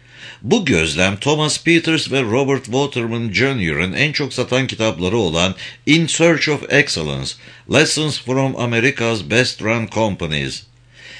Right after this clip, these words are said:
Mükemmeli Bulmak Yolunda Amerika'nın En İyi Yönetilen Şirketlerinden Dersler içinde kaydedilen sonuca uyuyor. Yazarlar burada şu sonuca varmışlardır.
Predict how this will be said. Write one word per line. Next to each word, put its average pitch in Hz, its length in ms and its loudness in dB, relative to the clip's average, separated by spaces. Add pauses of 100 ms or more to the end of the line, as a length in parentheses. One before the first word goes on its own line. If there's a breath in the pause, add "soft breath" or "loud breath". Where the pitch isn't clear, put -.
(180 loud breath)
Mükemmeli 90 720 0
Bulmak 98 400 -2
Yolunda 85 380 -2
Amerika'nın 104 600 -2
En 143 160 0
İyi 127 160 2
Yönetilen 113 500 -2
Şirketlerinden 104 1000 -2
Dersler 85 540 0 (160)
içinde 120 480 0
kaydedilen 113 680 0
sonuca 101 460 -2
uyuyor. 82 680 -2 (1700 loud breath)
Yazarlar 175 600 6
burada 104 300 2
şu 156 160 0
sonuca 90 440 0
varmışlardır. 76 920 -2